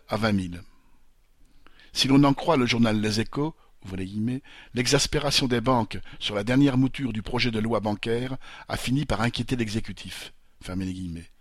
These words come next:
Un sénateur socialiste, rapporteur du projet de loi bancaire au Sénat, a annoncé qu'il déposerait un amendement, entre guillemets, respectant le principe d'un plafond, mais,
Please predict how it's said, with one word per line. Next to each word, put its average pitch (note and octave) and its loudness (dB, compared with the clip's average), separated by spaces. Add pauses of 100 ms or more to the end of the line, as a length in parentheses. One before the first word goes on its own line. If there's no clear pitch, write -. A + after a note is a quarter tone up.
(440)
Un - 0
sénateur B2 2
socialiste, A#2 0 (300)
rapporteur B2 -2
du A2+ -4
projet A#2+ 0
de G#2+ -2
loi G#2+ -2
bancaire A2 0
au - -8
Sénat, A#2+ 0 (460)
a A2+ -2
annoncé D3 4
qu'il G#2+ -4
déposerait B2+ -2
un G#2 0
amendement, G#2+ 2 (240)
entre G#2 -8
guillemets, G#2 -2 (220)
respectant C#3 2
le A#2 4
principe - 0
d'un F#2+ -6
plafond, C#3 -2 (300)
mais, A#2+ 0